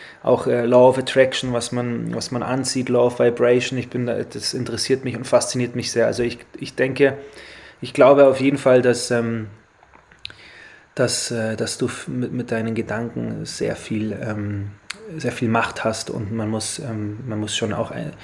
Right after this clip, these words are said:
ein, äh, eine mentale Hygiene pflegen, sag ich mal, und, ähm, und, und die Kraft deiner, deiner Gedanken ist, glaub ich, sehr, sehr, sehr, sehr, ähm,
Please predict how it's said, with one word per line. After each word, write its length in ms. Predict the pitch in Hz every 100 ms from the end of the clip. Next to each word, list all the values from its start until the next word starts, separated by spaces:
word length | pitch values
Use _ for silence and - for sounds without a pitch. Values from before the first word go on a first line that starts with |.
| - - - -
ein, 340 | - 113 110 110
äh, 1300 | - - - 80 156 - 156 165 - - _ -
eine 260 | 120 117 113
mentale 520 | 110 113 110 113 120
Hygiene 440 | 117 120 117 120 120
pflegen, 420 | - 123 123 127
sag 220 | 123 117
ich 120 | 113 107
mal, 260 | 120 117 117 - - - -
und, 440 | 240 131 120 107 -
ähm, 560 | 110 107 107 107 113 -
und, 360 | 117 107 - -
und 520 | 123 110 - - - - _
die 340 | 170 - 120
Kraft 440 | - 117 135 - -
deiner, 340 | 120 113 117
deiner 300 | 110 117 117
Gedanken 500 | 117 120 110 98 107
ist, 160 | 107 -
glaub 200 | 110 104
ich, 120 | -
sehr, 280 | - 110 104
sehr, 240 | 107 101 - - 147
sehr, 260 | - 113
sehr, 180 | 113 113 104 -
ähm, 300 | 117 104 104